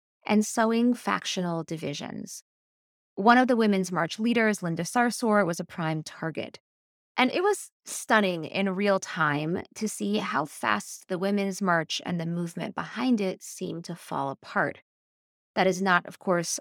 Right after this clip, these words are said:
all the fault of Russia. Russian trolls didn't create divisions within the feminist movement, but they were excellent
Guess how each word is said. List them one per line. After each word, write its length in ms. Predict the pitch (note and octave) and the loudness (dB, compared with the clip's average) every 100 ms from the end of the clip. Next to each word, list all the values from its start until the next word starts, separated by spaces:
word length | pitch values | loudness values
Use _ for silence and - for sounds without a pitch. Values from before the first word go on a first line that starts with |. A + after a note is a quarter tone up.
| - | -4
all 260 | - D3 E3 | 2 4 4
the 140 | B3 | 0
fault 360 | - D3+ C#3+ - | 0 0 0 -2
of 220 | D#3+ D#3 | -6 -2
Russia. 540 | B2 C3+ - F3+ B3 - | -2 -2 0 2 0 0
Russian 440 | F3+ F3+ - F3+ | 2 2 2 -2
trolls 440 | F#3+ G3 F3+ F3+ F3+ | -2 2 2 2 -2
didn't 320 | F3+ E3+ F#3 | -4 -4 -8
create 600 | - F#3+ F3 E3+ E3+ - | -8 -6 -2 -2 -2 -2
divisions 540 | F#3 E3 E3+ E3+ E3+ | -4 -2 -4 -4 -6
within 380 | F#3 F#3+ F3+ E3+ | -4 -2 -2 -2
the 80 | E3 | -4
feminist 480 | - D3+ D3+ D#3 F3 | -4 -4 -4 -6 -4
movement, 440 | F3+ G3 G#3+ B3 - _ _ _ _ _ _ _ _ _ | -2 0 2 0 -2 _ _ _ _ _ _ _ _ _
but 140 | D4+ | 2
they 80 | D#4 | 4
were 160 | F4+ - | 0 0
excellent 540 | D#4 D4 - C4 A#3 | -2 -4 -2 0 0